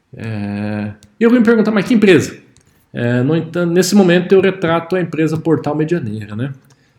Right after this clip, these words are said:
É uma empresa que durante dezoito anos, eu e minha esposa Ivanir, conduzimos elas. Ela começando lá no quartinho da casa da minha mãe e dos, dos pais, né?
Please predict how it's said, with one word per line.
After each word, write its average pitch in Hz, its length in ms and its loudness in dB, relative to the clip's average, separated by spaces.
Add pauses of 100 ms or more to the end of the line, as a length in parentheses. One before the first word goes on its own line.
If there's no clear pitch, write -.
É 123 60 -8
uma 127 140 -2
empresa 135 520 2
que 131 360 0
durante 120 420 -2
dezoito 113 680 0
anos, 123 380 -2
eu 113 220 2
e - 20 -2
minha 104 140 -4
esposa 101 340 -8
Ivanir, 135 360 -4 (1040)
conduzimos 113 500 2
elas. 143 340 -6 (680)
Ela 143 240 -4
começando 123 960 0 (100)
lá 202 400 4
no 175 140 0
quartinho 139 440 -2
da 117 80 0
casa 113 200 -2
da 110 40 0
minha 110 120 0
mãe 165 260 -2 (1000)
e 101 800 -4
dos, 104 180 -18
dos 104 180 -12
pais, 143 300 -4
né? 160 120 -4